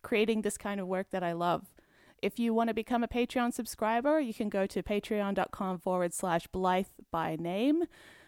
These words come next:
B L Y T H E, that's my last name, by name. Uh, and you, if this month, um, in November twenty twenty-one,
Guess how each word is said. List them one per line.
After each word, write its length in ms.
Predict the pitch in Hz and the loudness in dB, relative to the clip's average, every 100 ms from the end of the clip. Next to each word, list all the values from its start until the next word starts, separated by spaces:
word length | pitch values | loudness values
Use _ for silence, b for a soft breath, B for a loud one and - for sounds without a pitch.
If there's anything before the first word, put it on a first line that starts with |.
| B | B
B 180 | 220 208 | 0 2
L 180 | 196 190 | 4 4
Y 360 | 190 185 180 180 | 2 2 0 -2
T 220 | - 220 | -4 -2
H 280 | 180 175 - | 0 -2 -6
E, 260 | 185 202 262 | -6 -4 -2
that's 260 | 254 - 190 | -2 -2 -4
my 120 | 175 | -4
last 280 | 180 180 185 | -2 -4 -4
name, 240 | 175 240 | -4 -2
by 180 | 202 170 | -2 -2
name. 260 | 180 233 392 B B B B - | -2 -2 -4 B B B B 0
Uh, 440 | 202 208 202 202 - _ _ _ - | 2 4 6 4 2 _ _ _ 2
and 320 | 214 220 220 | 4 4 2
you, 160 | 220 247 - | 0 0 4
if 180 | 269 - | 4 4
this 320 | 208 320 - | 2 2 4
month, 300 | 226 294 - | 2 2 0
um, 280 | 220 220 208 - | 2 2 0 0
in 160 | 214 | 2
November 340 | 214 226 240 247 | 4 4 4 2
twenty 220 | 269 240 | 0 0
twenty-one, 380 | - 254 233 | -2 -2 -2